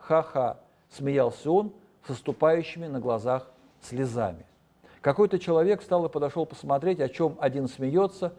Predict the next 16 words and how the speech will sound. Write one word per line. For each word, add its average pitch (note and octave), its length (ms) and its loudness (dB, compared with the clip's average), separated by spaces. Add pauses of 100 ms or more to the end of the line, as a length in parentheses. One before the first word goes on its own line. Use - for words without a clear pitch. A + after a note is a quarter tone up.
(160)
этот C3+ 180 0
странный D#3 440 2
большой B2+ 400 0
человек. C#3+ 500 -2 (320)
Пьер C3 200 4
перестал F3+ 460 0
смеяться, E3 520 -4
встал, E3+ 420 0
отошёл B2 400 -4
подальше A#2 460 -2
от - 80 -12
любопытного E3+ 760 -2 (300)
и C3 80 -4
оглянулся C3+ 380 0
вокруг B2 420 0 (440)
себя. A2 600 0